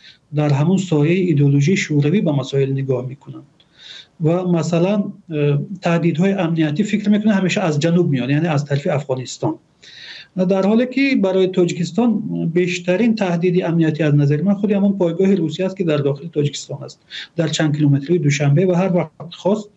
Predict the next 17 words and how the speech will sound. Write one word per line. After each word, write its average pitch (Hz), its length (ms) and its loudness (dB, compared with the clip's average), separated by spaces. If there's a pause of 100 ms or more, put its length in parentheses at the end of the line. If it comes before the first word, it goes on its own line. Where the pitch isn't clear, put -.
(600)
می‌تونند، 196 400 2 (160)
اه، 156 340 2 (560)
برای 156 320 2
امنیت 160 360 0
تاجیکستان 185 720 -2
خطر 180 300 -2
ایجاد 139 340 0
کنند، 156 120 -4
برای 156 200 0
خودی، 208 440 -2 (360)
از 143 140 0
جمله 156 180 4
برای 156 220 0
خودی 175 220 0
آقای 170 460 2 (160)
رحمان 151 440 0
که، 131 220 -10